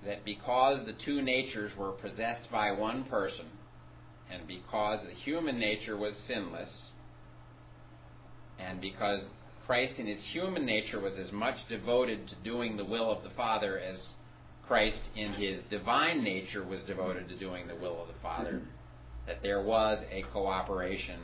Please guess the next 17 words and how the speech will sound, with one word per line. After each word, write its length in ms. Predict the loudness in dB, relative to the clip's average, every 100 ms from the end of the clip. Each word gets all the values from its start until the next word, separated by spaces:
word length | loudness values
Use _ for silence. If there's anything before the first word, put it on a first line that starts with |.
| -10
and 120 | -8
they 220 | -8 -8 -10 -12 -14 -14 -12
just 220 | -10 -6
sort 200 | -4 -4
of 60 | -4
went 160 | -8 -10
together. 340 | -12 -10 -10 -12 -14 -14 -14 -14 -16 -16 -16 -14
But 120 | -10
that's 220 | -8 -10 -6
about 240 | -6 -6
the 60 | -8
best 220 | -10 -10
I 100 | -10
can 180 | -10 -12 -10
say. 160 | -10 -10 -14 -16 -16 -18 -18 -18 -16 -14 -14 -16 -18 -16 -16 -14 -14 -14 -16 -16 -18 -18 -18 -18 -18 -14
Anybody 260 | -6 -2 0
else? 200 | 0